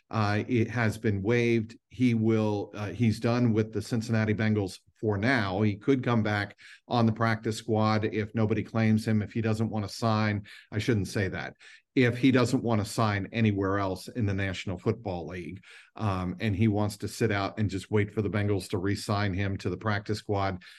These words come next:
Kevin Huber can choose to do that, or he can choose to just retire and call it a career. But it's in the hands now, the punting game is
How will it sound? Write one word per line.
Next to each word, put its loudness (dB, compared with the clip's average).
Kevin 2
Huber 2
can -2
choose 2
to -4
do -2
that, -2
or 4
he 4
can -2
choose 0
to -6
just -10
retire -2
and -6
call 4
it 4
a 0
career. 4
But 4
it's 0
in 2
the 0
hands 0
now, 0
the -2
punting -2
game 2
is -8